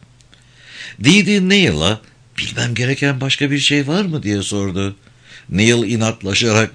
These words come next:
"Varsa da söylemeyeceğim." dedi. Didi gözlerini şaşkınlık içinde ona dikmişti. Ekibin diğer elemanı Phil'in onunla zıtlaşmasına alışıktı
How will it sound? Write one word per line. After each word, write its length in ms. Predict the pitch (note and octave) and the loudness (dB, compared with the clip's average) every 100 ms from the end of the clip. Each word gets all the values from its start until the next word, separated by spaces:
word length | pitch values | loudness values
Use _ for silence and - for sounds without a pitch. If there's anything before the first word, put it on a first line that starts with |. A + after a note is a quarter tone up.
| D#2 | 0
"Varsa 380 | A2 A2+ G2+ | 2 2 2
da 100 | G2+ | 2
söylemeyeceğim." 960 | A2 A2+ A#2+ B2+ G#2+ G2 F2+ F#2 F2+ F2+ | 2 2 2 0 2 2 2 0 0 0
dedi. 340 | F2 E2+ E2+ - _ _ - - _ - - - F2 | -2 0 -2 -4 _ _ -20 -20 _ -18 -18 -6 4
Didi 400 | D3+ F3 G#3+ E3+ | 6 6 4 4
gözlerini 520 | F#3 F3 F3+ F3 F3 | 4 6 4 4 4
şaşkınlık 520 | D3+ D3+ - D#3+ F3+ | 2 0 0 -2 -2
içinde 320 | D#3+ D3+ C#3 | -2 0 0
ona 260 | A#2+ A2 F2+ | 0 0 0
dikmişti. 680 | F2+ - F2 - E2 D#2+ - - - - - | -2 0 -2 -2 -2 -4 -6 -18 -20 -10 0
Ekibin 500 | C#3+ F3+ F3+ F3 E3 | 2 2 2 2 2
diğer 260 | F#3 D3+ | 2 2
elemanı 540 | F2 F2 D#2 E2 F2 G2 | 2 0 0 -2 -2 -2
Phil'in 440 | - E2 E2+ F#2+ | -2 0 0 0
onunla 500 | E2 C3 D#3+ D3+ D3+ | -2 0 0 2 4
zıtlaşmasına 840 | C3+ D3+ - C#3 C3 C3 A#2+ B2 B2+ | 4 0 0 0 0 -2 -4 -2 -2
alışıktı 800 | F#2 F2+ - F#2+ - D#2 D2+ | 0 0 0 -2 -4 -4 -4